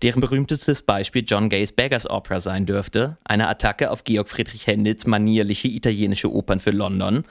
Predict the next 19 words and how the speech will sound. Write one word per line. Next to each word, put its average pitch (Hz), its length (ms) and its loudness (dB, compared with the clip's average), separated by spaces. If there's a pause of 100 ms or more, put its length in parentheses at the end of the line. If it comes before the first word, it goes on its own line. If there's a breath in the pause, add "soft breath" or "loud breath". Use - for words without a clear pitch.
(300 loud breath)
auf - 160 0
der 127 140 4
die 135 80 -6
berühmte 113 400 2
*Dreigroschenoper* 104 800 0
von 113 180 2
Bertolt 104 320 0
Brecht - 260 -4
und 104 120 0
Kurt 160 240 2
Weill 120 240 2
basiert. - 580 -8 (540 loud breath)
Zwischen - 260 2
den 190 140 2
musikalischen 120 640 0
Nummern 104 500 0
kommen 135 220 2
gesprochene 113 480 0
Dialoge 110 680 -2